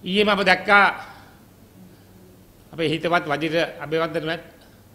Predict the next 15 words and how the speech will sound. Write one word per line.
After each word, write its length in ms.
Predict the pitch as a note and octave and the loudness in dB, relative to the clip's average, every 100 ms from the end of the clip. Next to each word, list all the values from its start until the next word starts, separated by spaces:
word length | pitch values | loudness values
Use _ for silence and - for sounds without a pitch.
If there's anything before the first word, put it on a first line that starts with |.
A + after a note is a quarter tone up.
| - - - - - - - | -20 -20 -20 -20 -20 -20 -10
මන්ත්‍රීතුමා 480 | D3+ D#3+ E3 E3+ | -10 -8 -6 -6
කියනවා, 440 | C#3 D3+ D#3+ G3+ B3+ - - - - - - - - - - - - - - - - | -4 -4 -2 -4 -6 -10 -20 -20 -20 -20 -20 -20 -20 -20 -20 -20 -20 -20 -20 -18 -10
රටේ 340 | C#3 G#3+ A3+ | -4 2 2
මහා 380 | A3 A#3 B3+ A3+ C#3 - - - - - - - - - - - - - - - - - - - | 4 4 6 4 0 -8 -20 -20 -20 -20 -20 -20 -20 -20 -20 -20 -20 -20 -20 -20 -20 -20 -20 -20
මේ 300 | - - - - - - - - - - - - - - - - - - | -20 -20 -20 -20 -20 -20 -20 -20 -20 -20 -20 -20 -20 -20 -20 -20 -20 -20
ව්‍යසනයක් 420 | - D#3+ F#3 A3 A3+ A3+ | -10 -6 -4 0 0 0
ඇති 220 | A3 B3+ | -4 -2
වෙයි, 120 | B3+ | -2
කැරැල්ලක් 460 | B3 G3 A3 A#3+ A#3+ | 2 0 2 0 0
ඇති 180 | A3 B3+ | -4 -4
වෙයි, 140 | C4 | -2
ඡන්ද 180 | A3+ A3 | -2 0
තිබෙන්නේ 380 | A#3+ A#3+ A#3+ A#3 | -2 0 0 0
නැත්තම් 240 | - G3+ | 0 -2
කියලා. 260 | E3+ A2 | -2 -10